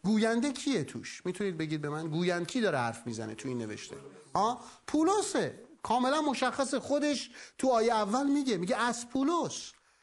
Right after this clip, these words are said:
پولس داره صحبت می‌کنه، از پولس، و خودش رو معرفی می‌کنه، میگه به خواست خدا فرا خوانده شده که رسول باشه. و بعد این نامه رو داره به کی می‌نویسه پولس؟ ها؟ به کلیسای خدا در قرنتس. بله،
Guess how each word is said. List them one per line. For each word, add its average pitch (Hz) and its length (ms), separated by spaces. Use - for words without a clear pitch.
پولس 320 460
داره 247 220
صحبت 151 500
می‌کنه، 147 260
از 247 300
پولس، 269 680
و 220 60
خودش 262 340
رو 269 60
معرفی 214 400
می‌کنه، 233 380
میگه 214 200
به 208 100
خواست 220 340
خدا 220 440
فرا 220 500
خوانده 226 320
شده 214 260
که 208 160
رسول 196 380
باشه. 254 380
و 220 120
بعد 302 280
این 311 120
نامه 269 240
رو 311 60
داره 269 180
به 285 100
کی - 160
می‌نویسه 220 640
پولس؟ 233 680
ها؟ 240 320
به 214 160
کلیسای 240 840
خدا 233 300
در 240 160
قرنتس. 240 720
بله، 302 480